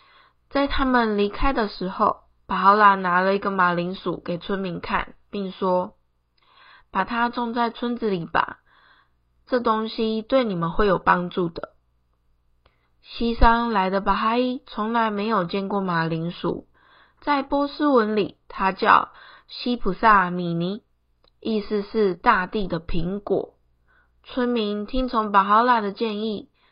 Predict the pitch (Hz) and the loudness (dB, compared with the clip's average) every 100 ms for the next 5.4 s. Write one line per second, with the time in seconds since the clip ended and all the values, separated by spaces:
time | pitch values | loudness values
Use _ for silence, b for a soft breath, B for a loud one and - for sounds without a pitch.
0 | _ _ - 202 202 208 214 190 170 - | _ _ -6 -4 -2 0 2 0 -2 -6
1 | 202 262 254 202 - 214 208 190 - - | -2 0 0 -2 0 0 2 0 0 -6
2 | - 196 185 180 170 165 - 185 - B | -2 0 0 -2 -2 -4 -4 -4 -4 B
3 | B B - 226 208 196 220 196 220 214 | B B -6 -2 -2 0 -2 0 2 2
4 | 180 - 254 294 262 196 190 - 214 185 | 2 -2 -2 -2 -2 0 0 0 -4 -4
5 | - 185 180 208 | 0 2 2 -4